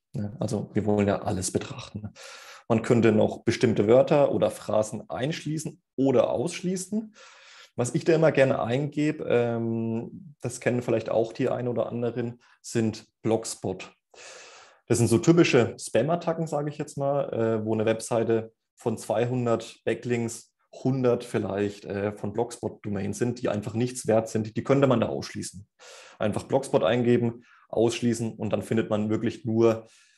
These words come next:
ja, die Webseiten, wo eben kein Blogspot drin sind, die in der Regel wertvoll sind. Genau. Und das Ganze kann man sich exportieren über diesen Tool als Excel-Tabelle, ähm, um das übersichtlicher zu haben,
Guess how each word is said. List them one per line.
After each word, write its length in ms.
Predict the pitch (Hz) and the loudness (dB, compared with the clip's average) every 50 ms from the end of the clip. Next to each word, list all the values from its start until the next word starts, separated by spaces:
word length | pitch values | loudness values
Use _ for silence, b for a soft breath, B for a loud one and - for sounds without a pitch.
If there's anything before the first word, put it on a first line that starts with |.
| b b b b b _ _ | b b b b b _ _
ja, 160 | - 104 98 95 | -8 -6 -4 -4
die 120 | 101 92 | -2 -2
Webseiten, 600 | 101 - - - 98 101 101 98 95 101 101 98 95 - - _ _ _ _ _ _ | -4 -4 -4 -4 -6 -6 -6 -6 -6 -6 -6 -6 -6 -10 -16 _ _ _ _ _ _
wo 100 | - 107 | -2 -2
eben 140 | 104 98 - | 0 0 -2
kein 220 | - - 101 98 95 | -4 -2 -2 -2 0
Blogspot 380 | 104 101 - - - - - | -2 -4 -4 -6 -10 -4 0
drin 160 | - 135 135 127 | 2 4 6 6
sind, 380 | 120 131 127 123 - - - - | 6 4 4 2 0 -2 -4 -2
die 160 | 113 110 113 | 0 2 2
in 100 | 110 101 | 2 0
der 160 | 101 101 95 | -2 -4 -4
Regel 220 | 101 101 95 98 90 | -4 -4 -4 -4 -6
wertvoll 360 | 90 92 - - - 92 92 | -8 -10 -14 -12 -12 -12 -12
sind. 340 | - - 95 92 87 - - _ _ _ B B B B B B B B B B B B B B B B _ _ _ _ - | -10 -12 -12 -12 -12 -14 -16 _ _ _ B B B B B B B B B B B B B B B B _ _ _ _ 0
Genau. 460 | - 110 98 98 90 92 92 92 92 95 95 - - _ _ _ _ - | 2 2 4 4 2 2 2 0 0 -2 -6 -12 -16 _ _ _ _ 2
Und 380 | 123 117 113 117 113 113 110 | 4 6 8 8 8 6 6
das 120 | 107 110 - | 4 2 2
Ganze 260 | - 117 147 143 143 | 2 4 4 4 4
kann 120 | - 139 | 4 2
man 100 | 127 123 | 2 2
sich 140 | 113 113 - | 2 2 0
exportieren 760 | - 107 - - - - - - 160 185 220 254 262 - - _ _ _ _ _ _ _ _ - - - | -2 -2 -2 -2 -4 -4 -2 -2 0 0 0 0 -2 -6 -12 _ _ _ _ _ _ _ _ -18 -6 0
über 180 | 139 135 147 | 2 4 4
diesen 280 | 139 143 135 143 143 143 | 4 2 0 -2 -4 -6
Tool 440 | - 143 139 143 147 147 151 147 - B B B B B B B B _ - | -4 -2 0 0 0 -2 -2 -6 -10 B B B B B B B B _ -6
als 160 | 107 - - | -6 -4 -4
Excel-Tabelle, 840 | - 117 - 147 123 - 127 - 127 127 127 127 127 127 - - _ _ _ _ - - _ - | -4 -4 -2 -2 0 0 0 0 2 2 2 0 0 -4 -8 -16 _ _ _ _ -20 -16 _ -6
ähm, 320 | 117 110 107 107 104 104 | -4 -2 -2 -2 -2 -2
um 120 | 104 104 | -2 -4
das 120 | 101 - - | -6 -4 -2
übersichtlicher 540 | 127 135 143 139 139 - - 123 - 123 120 | 0 0 0 0 -2 -8 -10 -6 -4 -4 -4
zu 200 | - 123 117 113 | -2 -4 -2 0
haben, 400 | 117 113 113 110 110 113 110 | 0 0 0 0 0 -4 -6